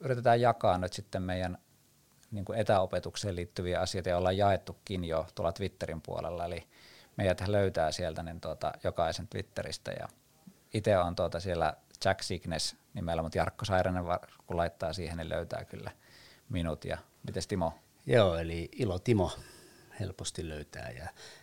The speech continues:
Speaker 2: sitten myös tietysti Opecast omanaan, että sinne myös laitetaan aina lukioon liittyvää matskua.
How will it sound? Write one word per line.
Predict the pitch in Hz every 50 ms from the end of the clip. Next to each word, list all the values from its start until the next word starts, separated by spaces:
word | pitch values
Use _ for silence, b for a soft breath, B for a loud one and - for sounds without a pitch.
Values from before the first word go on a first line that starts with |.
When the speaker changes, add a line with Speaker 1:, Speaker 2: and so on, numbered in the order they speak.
| B
Speaker 2:
sitten | B - 95 90 - - 90
myös | 95 98 92 -
tietysti | - 110 101 - - 127
Opecast | 127 - 113 107 - 92 90 - - -
omanaan, | - 113 101 92 82 76 73 - 67
että | - - -
sinne | - - 95 87 82
myös | 80 85 95 92 87 - -
laitetaan | 87 80 73 73 76 - - 80 82
aina | 78 78 80
lukioon | 78 80 - - - 76 69 71
liittyvää | 67 69 - - - - - -
matskua. | - 78 76 - - - - - - 92